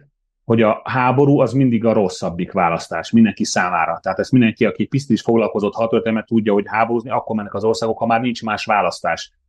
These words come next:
nincs más érdekérvényesítési megoldásuk. És utána viszont, ö, fölismerni azt, hogy a békéhez vagy totális győzelem, vagy kompromisszumok kellenek,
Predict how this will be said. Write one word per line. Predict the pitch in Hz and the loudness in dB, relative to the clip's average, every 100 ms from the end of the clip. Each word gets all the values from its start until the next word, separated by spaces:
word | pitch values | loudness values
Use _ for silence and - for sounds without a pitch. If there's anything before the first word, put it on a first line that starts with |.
| _ _ | _ _
nincs | 117 131 123 107 | 4 4 4 2
más | 113 110 - - | 2 2 -2 -6
érdekérvényesítési | 117 117 110 113 101 107 104 113 107 - 107 | 0 2 2 0 0 0 -2 -2 -2 0 0
megoldásuk. | 95 95 87 85 - 78 - _ _ _ _ _ _ - | 2 0 0 -2 -4 -8 -10 _ _ _ _ _ _ -4
És | 110 - | -2 2
utána | 160 165 135 123 107 | 2 2 0 0 0
viszont, | 113 123 117 95 90 _ _ | 0 -2 -2 -2 -6 _ _
ö, | 104 95 92 | -4 -4 -4
fölismerni | - 151 170 143 123 110 104 | -2 0 0 0 0 0 0
azt, | 101 95 - - _ _ _ | 0 -2 -4 -14 _ _ _
hogy | 101 98 | 0 0
a | 87 | 4
békéhez | 135 156 143 117 101 92 - _ _ _ | 4 2 2 0 2 -2 -4 _ _ _
vagy | 101 120 143 143 | -2 0 0 0
totális | 143 139 110 110 92 | -2 0 -2 -2 -2
győzelem, | 120 101 104 90 87 - | -2 0 -2 -4 -6 -8
vagy | 95 110 | -4 -4
kompromisszumok | - 139 139 113 107 - 92 - | 0 0 2 -2 -2 -4 -6 -4
kellenek, | 95 95 120 170 165 - | -2 0 2 0 -2 -12